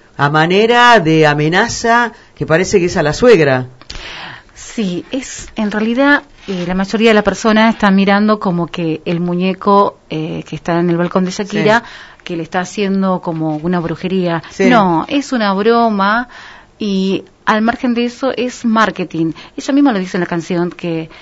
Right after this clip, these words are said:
Speaker 2: eh, las mujeres no lloran, las mujeres facturan. En parte, ¿qué pasa? Obviamente que está dolida por la separación,
Speaker 1: Sí.
Speaker 2: eh,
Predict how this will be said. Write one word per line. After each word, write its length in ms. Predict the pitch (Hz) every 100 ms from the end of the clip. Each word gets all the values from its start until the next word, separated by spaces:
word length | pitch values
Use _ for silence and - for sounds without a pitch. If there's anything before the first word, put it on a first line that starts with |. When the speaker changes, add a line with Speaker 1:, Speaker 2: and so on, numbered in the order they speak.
| - -
Speaker 2:
eh, 160 | 165 165
las 140 | 185
mujeres 360 | 180 - 202 185
no 80 |
lloran, 300 | 190 214 208
las 100 | 196
mujeres 280 | 170 170 180
facturan. 580 | - 170 - 160 151 143 - - -
En 120 | 190
parte, 520 | 185 185 170 - 165 - - _
¿qué 120 | -
pasa? 460 | 247 180 156 160 -
Obviamente 560 | 202 220 208 226 220 -
que 100 | 160
está 240 | - 196
dolida 560 | 196 190 190 202 214 208
por 200 | 196 165
la 80 | 160
separación, 800 | - 175 170 - 220 202 226 240
Speaker 1:
Sí. 260 | - 160 139 - -
Speaker 2:
eh, 120 | -